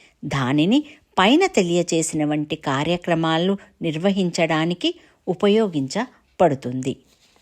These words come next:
ఆలోచించండి, ఒక్కసారి ఆలోచించండి.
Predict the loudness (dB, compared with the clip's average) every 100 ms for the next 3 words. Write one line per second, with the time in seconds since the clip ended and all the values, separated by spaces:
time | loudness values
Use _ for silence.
0 | _ _ _ -20 _ _ -6 -4 -2 -2
1 | -2 -6 -4 -4 -4 -8 -12 _ _ _
2 | _ -4 -4 _ _ _ _ 0 2 2
3 | 2 2 0 0 -2 -4 -8 -6 -6 -6